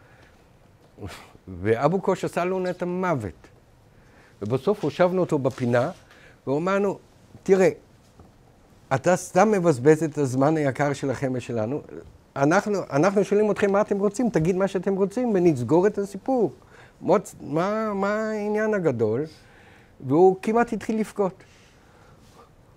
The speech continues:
הוא אומר, "מה אתה כל כך, אמ, מה אתה מצב כל כך קשה?" הוא אומר, "ערפאת נתן לי את ההוראה לעשות בדיוק את ההפך מה שאבו עלה אומר לי לעשות." הוא אומר, "ערפאת",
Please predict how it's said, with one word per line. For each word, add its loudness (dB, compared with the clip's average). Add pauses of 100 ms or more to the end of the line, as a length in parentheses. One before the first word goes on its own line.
הוא -6
אומר, 4
"מה 4
אתה 0
כל 2
כך, 0
אמ, -2
מה 0
אתה -4
מצב -2
כל 0
כך -4
קשה?" -4 (540)
הוא -4
אומר, 2
"ערפאת 0
נתן 0
לי 0
את -4
ההוראה 0
לעשות -2
בדיוק -2
את -2
ההפך -2
מה -2
שאבו -2
עלה 0
אומר -4
לי -6
לעשות." -12 (1000)
הוא -6
אומר, 4 (100)
"ערפאת", 0